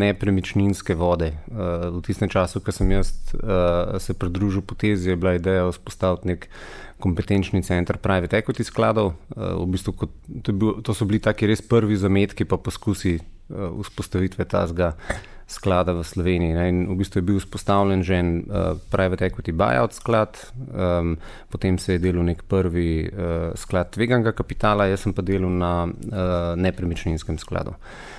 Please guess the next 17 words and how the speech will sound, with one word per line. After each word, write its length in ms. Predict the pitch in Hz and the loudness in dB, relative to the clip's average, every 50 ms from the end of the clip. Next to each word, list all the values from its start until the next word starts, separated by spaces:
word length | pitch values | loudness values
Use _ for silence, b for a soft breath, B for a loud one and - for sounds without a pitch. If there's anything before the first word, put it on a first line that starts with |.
| B B B - | B B B -4
Ehm, 600 | - 90 87 85 82 82 85 82 82 82 82 85 80 - - - - 123 - - - - - - - | -2 0 2 2 2 2 4 4 2 2 0 -2 -4 -8 -12 -12 -14 -14 -16 -18 -18 -20 -16 -16 -4
kjer, 420 | - 95 95 92 92 95 92 82 - - - - | -2 2 2 4 4 4 2 0 -2 -10 -14 -6
ki 100 | - - | -4 -2
pa 140 | 92 - 110 | 2 4 4
ni 140 | 104 110 117 | 6 4 4
bil 140 | 107 117 117 110 | 6 6 4 4
nikoli 380 | 104 - - 117 113 110 107 | 4 2 2 2 2 2 2
ustanovljen, 580 | 98 - - 104 95 92 90 92 98 90 85 76 73 | 0 0 0 2 2 4 4 4 2 2 0 -2 -4
ne, 120 | 80 90 85 - - - - | -4 -6 -6 -10 -12 -12 -8
ehm, 500 | - - 95 92 90 87 87 87 87 82 78 | -4 0 0 2 2 2 2 0 -2 -4 -2
ker 160 | - 101 92 | -2 -4 -4
smo 280 | - - - 104 98 92 | -4 -4 -2 -2 0 0
to 280 | 92 - 101 92 92 | 0 0 2 2 2
izvajali 500 | 90 87 85 90 95 95 92 92 90 87 87 - | 2 0 2 2 2 4 4 2 0 -2 -4 -4
tik 220 | - 151 - - - - | -4 -6 -6 -6 -6 -2
pred 240 | - 107 104 92 90 | 0 0 0 0 -2
začetkom 500 | 95 95 - - 98 87 - - 95 | -4 -4 -2 0 -2 -2 0 -2 -4